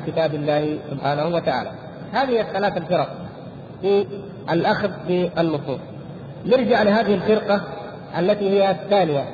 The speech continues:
طبعا هنا، التي هي أصحاب التأويل، والمقصود بها هم الأشعرية والماتريدية. هنا يقول: "فيقال لهم:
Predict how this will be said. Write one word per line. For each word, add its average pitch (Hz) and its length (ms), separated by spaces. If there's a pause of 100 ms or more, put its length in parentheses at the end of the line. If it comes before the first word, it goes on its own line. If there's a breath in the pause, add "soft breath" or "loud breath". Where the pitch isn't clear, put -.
طبعا 139 200
هنا، 170 340 (240)
التي 170 180
هي 165 140
أصحاب 180 340
التأويل، 160 440 (480)
والمقصود 196 600
بها 214 240
هم 214 100
الأشعرية 190 540
والماتريدية. 170 680
هنا 139 240 (1300)
يقول: 190 360
"فيقال 214 680
لهم: 185 220